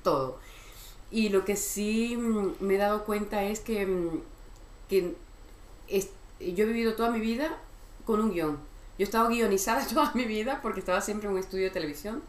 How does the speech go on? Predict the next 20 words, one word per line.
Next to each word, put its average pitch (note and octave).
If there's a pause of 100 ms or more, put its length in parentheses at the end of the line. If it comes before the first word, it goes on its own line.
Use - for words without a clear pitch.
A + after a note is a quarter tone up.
(520)
o F3
bien E3+
sea D#3
graba-, D3+
o D#3
rodando F3
una A3+
película, G3+
o D3
encima D3
de E3
una, E3+
un D#3+
escenario F3
para D#3
hacer D#3+
una E3
obra E3+
de F3
teatro, F3